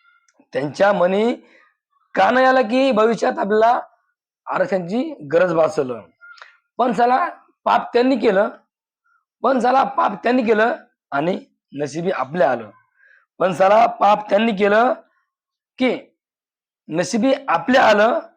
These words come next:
मित्रांनो, बाबासाहेबांना, मित्रांनो, बाबासाहेबांना आरक्षण पहिलं दिलं,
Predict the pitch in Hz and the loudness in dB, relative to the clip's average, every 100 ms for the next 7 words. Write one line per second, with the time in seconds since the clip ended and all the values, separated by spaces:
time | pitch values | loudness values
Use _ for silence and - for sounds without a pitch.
0 | _ _ - 170 240 214 180 190 - _ | _ _ -8 -4 0 2 2 -2 -4 _
1 | _ _ _ _ 135 156 175 190 185 175 | _ _ _ _ -4 0 0 0 0 0
2 | 170 185 277 - _ _ _ _ _ _ | 0 -2 -6 -18 _ _ _ _ _ _
3 | 139 135 175 170 254 220 226 247 - - | -12 -6 -4 2 2 4 2 0 -4 -12
4 | 143 175 190 226 240 233 247 233 185 135 | 0 2 2 2 2 2 2 0 0 -4
5 | - _ _ _ - _ _ - 180 220 | -12 _ _ _ -20 _ _ -4 -2 -2
6 | 240 285 _ 147 - 185 202 170 196 160 | -2 -6 _ -12 -2 0 0 0 0 0